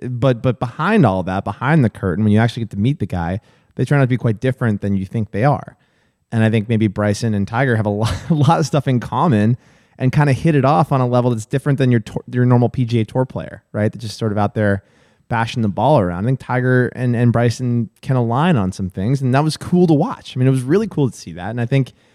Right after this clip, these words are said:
I don't know, the tour could use a lot more of, uh, being a little bit more relatable and learning more about the players themselves versus the sort of cookie cutter,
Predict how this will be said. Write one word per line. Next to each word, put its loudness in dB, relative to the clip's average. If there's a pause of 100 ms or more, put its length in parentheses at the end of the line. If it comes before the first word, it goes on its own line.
(640)
I -6
don't 0
know, -4
the -2
tour 2
could 0
use 4
a 2
lot 2
more -2
of, -2
uh, -2
being 0
a 2
little 4
bit 0
more 2
relatable 0
and 0
learning 2
more 2
about -2
the -12
players -2
themselves -4
versus -6
the -16
sort -4
of -10
cookie -4
cutter, -2